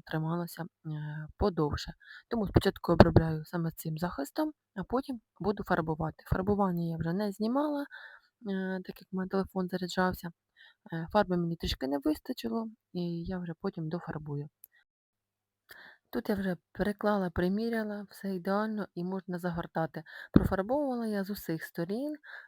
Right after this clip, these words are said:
е, тому що я вже вище сказала, я не хочу, щоб воно в мене згнило через рік, через два. Можливо, так трішки постоє довше.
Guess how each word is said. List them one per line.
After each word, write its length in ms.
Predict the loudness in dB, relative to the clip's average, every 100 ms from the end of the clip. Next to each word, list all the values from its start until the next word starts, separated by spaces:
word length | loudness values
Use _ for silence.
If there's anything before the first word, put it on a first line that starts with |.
| -12
е, 280 | -10 -8 -10 -12 _
тому 240 | -8 -6 -6
що 180 | -6 -6
я 100 | -4
вже 200 | -6 -8
вище 360 | -8 -8 -10 -16
сказала, 560 | -12 -10 -6 -8 -8 -14 -14
я 80 | -14
не 80 | -10
хочу, 320 | -10 -6 -8
щоб 220 | -8 -6
воно 220 | -4 -2
в 40 | -2
мене 280 | -2 -4
згнило 500 | -4 -4 -4 -4 -6 -8 -20 -20 -20 -20 _
через 300 | -8 -6 -6
рік, 180 | -6 -8 -10
через 340 | -8 -8 -8
два. 280 | -8 -8 -8
Можливо, 440 | -12 -10 -8 -8 -6
так 200 | -8 -12
трішки 420 | -8 -8 -8 -12
постоє 500 | -12 -12 -10 -6 -6
довше. 420 | -6 -10 -12 -18